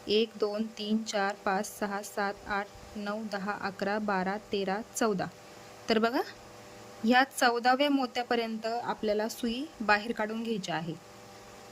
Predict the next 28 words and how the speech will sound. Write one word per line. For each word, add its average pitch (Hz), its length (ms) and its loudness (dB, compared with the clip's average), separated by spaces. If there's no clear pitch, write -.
आणि 196 180 4
बघा, 220 180 2
इकडे 220 240 0
पण 247 180 -2
चौदाच 220 380 4
मोती 220 220 -2
उरतात. 196 320 2
एक, 208 320 0
दोन, 196 280 0
तीन, 208 400 -4
चार, 190 320 -2
पाच, 202 320 0
सहा, 190 260 -2
सात, 190 320 -2
आठ, 196 240 -2
नऊ, 196 320 0
दहा, 190 420 -4
अकरा, 190 400 -2
बारा, 180 280 -2
तेरा 185 220 0
आणि 180 200 -6
चौदा. 185 260 -2
दोन्ही 233 280 6
बाजूला 220 440 4
सारखेच 240 480 2
मोती 233 220 2
आले 180 160 2
पाहिजे, 190 340 -2